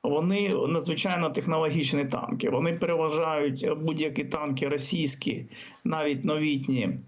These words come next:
в, е, вогневій міці, в, е, спроможності отримувати інформацію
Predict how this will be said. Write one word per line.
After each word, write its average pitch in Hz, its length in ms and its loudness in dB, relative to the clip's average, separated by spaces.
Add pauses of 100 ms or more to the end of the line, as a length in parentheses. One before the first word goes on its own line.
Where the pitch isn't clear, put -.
(380)
в, 147 320 -2
е, 165 260 0 (380)
вогневій 156 500 0
міці, 175 760 2 (680)
в, 139 300 0
е, 156 600 2
спроможності 156 1040 0
отримувати 156 760 0
інформацію 143 1040 -2